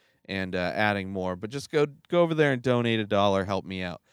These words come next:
Uh, but if you don't wanna donate mu-, it's a dollar a month is twelve dollars a year. Not a whole lot. Uh, but the more the people do it, the, the better it is.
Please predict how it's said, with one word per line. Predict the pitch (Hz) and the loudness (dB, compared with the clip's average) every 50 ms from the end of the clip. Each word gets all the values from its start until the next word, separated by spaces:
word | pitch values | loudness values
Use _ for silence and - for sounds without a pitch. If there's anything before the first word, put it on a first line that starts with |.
| _ _ _ _ _ | _ _ _ _ _
Uh, | - 110 113 113 117 117 | -4 -2 0 2 2 2
but | 123 - 202 196 | 2 2 0 0
if | 190 - | 0 -2
you | 214 | 0
don't | 226 262 254 | 2 4 6
wanna | 240 220 196 156 | 6 6 4 6
donate | - 170 160 160 160 151 151 143 | 6 6 6 6 4 2 0 0
mu-, | 143 151 | 0 0
it's | 147 160 156 - | 0 0 -2 -2
a | 185 165 170 175 | -4 -4 -4 0
dollar | 208 220 220 208 156 131 | 4 6 6 8 8 8
a | 117 107 | 6 6
month | 113 120 104 95 - - 170 - | 4 4 2 2 -2 -10 -12 -8
is | 113 107 107 98 - - - _ | -6 -4 -4 -6 -8 -12 -16 _
twelve | - - 151 139 127 | -2 2 2 4 4
dollars | 123 113 110 104 90 82 92 | 4 2 2 2 0 -2 -6
a | |
year. | 90 90 90 92 | -8 -8 -8 -6
Not | 101 127 139 131 | -2 -2 0 0
a | 120 | 0
whole | 110 123 110 104 98 | 0 0 -2 0 0
lot. | 98 98 95 92 - _ _ _ _ _ _ _ _ _ | 0 0 0 -2 -4 _ _ _ _ _ _ _ _ _
Uh, | - 104 104 104 101 101 101 98 | -6 -4 -2 -2 0 -2 -2 -2
but | 104 127 123 | -4 -6 -4
the | 139 | -4
more | 135 143 147 147 147 139 | -2 0 2 2 4 2
the | 131 | 2
people | 120 - 131 127 - 120 110 | 0 -2 -6 -4 -2 -4 -6
do | 101 107 107 104 104 | -4 -2 -2 0 0
it, | 107 - _ | -2 -4 _
the, | 110 107 101 98 98 - | -6 -4 -2 -2 -4 -4
the | - | -10
better | 101 - 110 107 104 104 101 | -4 -2 0 0 0 0 -2
it | 98 95 | -2 -2
is. | 92 90 90 90 - - | -2 -4 -4 -6 -10 -18